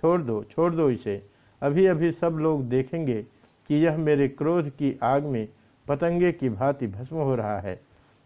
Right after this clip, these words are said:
भीष्म पितामह ने शिशुपाल की बात की ओर कोई ध्यान नहीं दिया। वे भीमसेन को समझाने लगे।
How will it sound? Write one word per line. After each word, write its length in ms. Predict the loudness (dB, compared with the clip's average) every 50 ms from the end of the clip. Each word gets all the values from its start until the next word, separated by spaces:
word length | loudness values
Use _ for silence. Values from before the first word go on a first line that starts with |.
| -4
भीष्म 280 | -2 -2 -2 -2 -4 -6
पितामह 420 | -2 0 2 2 2 2 0 0
ने 180 | 0 0 -2 -4
शिशुपाल 580 | -4 -6 -8 -8 -6 -4 0 2 2 2 2
की 160 | 0 -2 -4 -2
बात 360 | 0 0 2 2 0 0 -2
की 200 | -4 -4 -4 -4 -2
ओर 180 | -4 -4 -4
कोई 280 | -4 -6 -4 -4 -2 -2
ध्यान 280 | -4 -4 -4 -4 -4
नहीं 240 | -4 -4 -4 -4 -4
दिया। 280 | -2 -2 -2 -2 -2 -4 -6 _ _ _ _ _ _ _ -2
वे 180 | 2 2 4 2
भीमसेन 680 | 2 -2 -2 -2 0 -2 -2 -2 -2 -2 -2 -2 -2
को 140 | -4 -6 -6
समझाने 540 | -6 -8 -10 -10 -8 -8 -6 -4 -2 -2
लगे। 320 | -2 -2 -4 -6 -6 -8